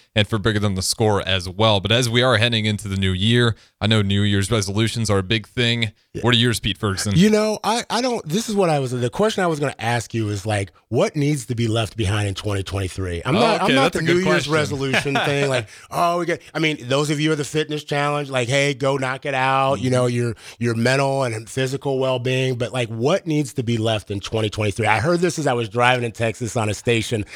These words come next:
Speaker 2: and they, it was a blast on what they were talking about. And so
Speaker 1: That is a good
Speaker 2: what,
Speaker 1: one.
Speaker 2: what, what would you, what needs to stay in twenty twenty-three? We're gonna ask our guests this too.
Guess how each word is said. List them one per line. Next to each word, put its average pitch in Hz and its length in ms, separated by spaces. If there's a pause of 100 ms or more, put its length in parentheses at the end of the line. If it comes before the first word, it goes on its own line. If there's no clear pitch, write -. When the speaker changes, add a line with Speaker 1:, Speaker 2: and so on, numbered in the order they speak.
(140)
Speaker 2:
and 120 220
they, 127 180
it 135 120
was 131 200
a 110 60
blast 110 600
on 104 140
what 107 160
they 107 140
were 104 100
talking 101 380
about. 95 320
And 95 100
so 101 220
Speaker 1:
That 117 120
is 101 120
a 98 40
good 104 180
Speaker 2:
what, 120 280
Speaker 1:
one. 131 240
Speaker 2:
what, 185 140
what 151 180
would 175 160
you, 185 220
what 135 240
needs 151 180
to 123 80
stay 117 260
in 104 100
twenty 98 260
twenty-three? 95 480
We're 123 100
gonna 165 140
ask 127 180
our 104 120
guests 104 280
this 90 200
too. 82 300